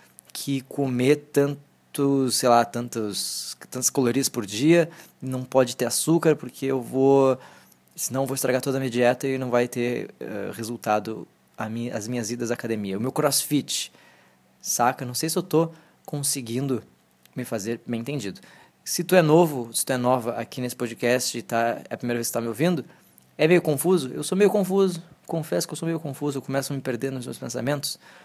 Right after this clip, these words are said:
Posso ser um pouco prolixo, adoro esta palavra, prolixo. Eu sou sim desses caras que, pra falar de A, eu tenho que falar de A mais B mais C mais F mais G e, e tem uma coisa que eu não sei e até hoje me confundo: a ordem das letras do alfabeto.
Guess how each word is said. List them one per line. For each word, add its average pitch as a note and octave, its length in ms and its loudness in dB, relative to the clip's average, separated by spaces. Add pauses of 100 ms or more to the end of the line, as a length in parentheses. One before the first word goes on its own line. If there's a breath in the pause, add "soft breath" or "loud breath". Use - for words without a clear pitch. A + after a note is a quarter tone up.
(160 loud breath)
Posso C3+ 240 0
ser D3 60 -4
um C3+ 80 -4
pouco D3+ 260 -6
prolixo, D3 640 0
adoro B2 600 0
esta B2 320 -8
palavra, G#2+ 480 -4
prolixo. C3+ 580 -4 (180)
Eu C#3 140 4
sou C#3+ 140 2
sim - 180 2
desses E3 260 2
caras B2+ 280 2
que, A#2+ 260 -6 (340 loud breath)
pra A#2 120 2
falar A2 400 6
de G#2 240 -2
A, D3+ 280 4 (440 soft breath)
eu B2+ 60 -10
tenho A#2+ 140 -6
que A#2 60 -10
falar A2 200 4
de - 120 -6
A A#2+ 160 0
mais C3+ 220 -2
B A#2+ 160 0
mais A#2 180 -2
C - 240 0
mais G#2+ 300 -4
F C3 280 0
mais A#2 280 -2
G A#2 420 0 (420 loud breath)
e, A#2+ 320 -4
e - 140 -10 (380)
tem C#3 100 -2
uma C3+ 120 2
coisa C3+ 200 0
que - 80 -4
eu C#3 60 2
não C#3 320 -2
sei C#3 200 0
e C#3 120 0
até C3+ 200 0
hoje C3+ 140 0
me C3+ 80 -6
confundo: B2+ 420 -6
a B2 140 0
ordem C3 340 4
das C3 140 -2
letras A#2+ 300 -4
do B2+ 40 0
alfabeto. A#2 460 -2